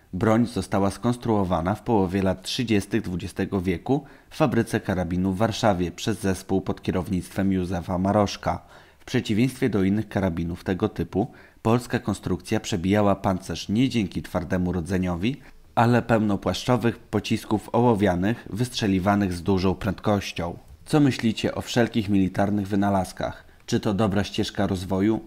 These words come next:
Piszcie w komentarzach. Jeden. Wycieraczka. Dziś element wyposażenia każdego samochodu.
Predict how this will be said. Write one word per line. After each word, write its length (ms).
Piszcie 360
w 80
komentarzach. 920
Jeden. 480
Wycieraczka. 800
Dziś 340
element 360
wyposażenia 720
każdego 600
samochodu. 720